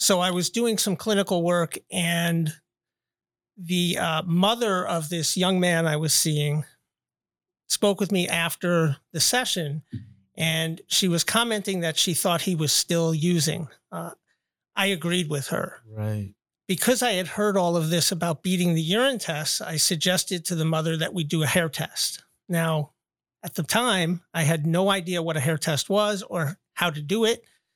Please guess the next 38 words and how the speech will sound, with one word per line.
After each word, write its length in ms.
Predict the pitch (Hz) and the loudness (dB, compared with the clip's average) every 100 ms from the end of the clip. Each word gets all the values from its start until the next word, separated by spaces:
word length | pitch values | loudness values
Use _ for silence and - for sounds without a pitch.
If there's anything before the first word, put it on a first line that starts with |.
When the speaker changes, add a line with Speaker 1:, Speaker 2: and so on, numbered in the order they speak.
| _ - | _ -4
Speaker 1:
uh, 140 | 156 | -2
but 120 | 147 | 0
I 60 | 156 | 0
had 120 | 156 | 0
heard 240 | - 202 175 | 0 0 0
that 120 | 160 | 0
they 100 | 170 | 0
were 140 | 160 | 2
much 300 | 160 170 - | 2 2 0
more, 320 | 175 165 156 - - _ _ | 2 2 2 -2 -14 _ _
quote 160 | 196 | 0
unquote, 340 | 185 - 185 151 | 2 2 0 0
reliable. 800 | 160 165 156 156 143 151 175 _ _ _ _ _ _ _ _ _ - - | 0 2 2 2 0 -2 -6 _ _ _ _ _ _ _ _ _ -14 -4
She 240 | - 208 | 0 2
said, 240 | 185 196 156 | 2 2 0
"That's 200 | 170 - | -2 -2
a 40 | |
great 240 | 170 180 | 0 2
idea." 520 | 165 156 196 208 208 196 - - - _ | 2 0 -2 0 0 -4 -10 -20 -20 _
Uh, 220 | - - - _ _ _ _ _ - | -8 -8 -8 _ _ _ _ _ -14
we 140 | 170 | -6
did 200 | 156 208 | 0 2
one. 300 | 202 202 185 | 2 2 2
He 300 | 160 - 185 | -2 -2 0
was 200 | 151 143 | 2 -2
positive. 720 | - - 214 208 170 151 165 | -2 0 0 0 -2 -4 -4
We 100 | 180 | -2
found 300 | 147 175 170 | 0 0 2
out 160 | 165 156 | 0 0
that 140 | 175 | -2
he 100 | 156 | -2
was 260 | 165 160 170 | 0 2 2
still 240 | - 175 | 0 0
using. 480 | 151 151 147 165 160 | -2 -2 -2 -2 -2
And 140 | - 156 | 0 0
in 80 | |
fact, 380 | 147 - 160 - | 0 0 0 0
his, 320 | 170 147 - | -2 0 -4